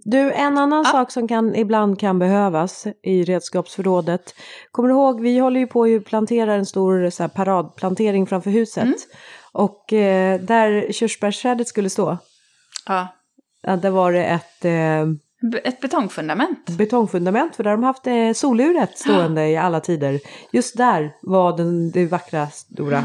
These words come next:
Speaker 1: vackra trädet skulle
Speaker 2: Mm.
Speaker 1: ner. Eh, och där var vi ju glada över att vi, ett, hade, mm,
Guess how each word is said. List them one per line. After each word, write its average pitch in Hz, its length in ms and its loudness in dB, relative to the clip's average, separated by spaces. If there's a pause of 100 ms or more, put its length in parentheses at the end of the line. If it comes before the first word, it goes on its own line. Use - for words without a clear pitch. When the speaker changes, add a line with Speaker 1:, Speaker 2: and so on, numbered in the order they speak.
Speaker 1:
vackra 147 240 -8
trädet 175 420 -6
skulle - 340 2
Speaker 2:
Mm. 240 140 2
Speaker 1:
ner. 143 340 -2 (440)
Eh, 190 240 0
och - 80 -4
där 294 260 2
var 302 120 0
vi 294 100 0
ju 294 60 2
glada 269 300 0
över 208 320 2
att - 340 -8
vi, 180 380 2 (160)
ett, - 500 -6
hade, 190 380 -4
mm, 175 500 0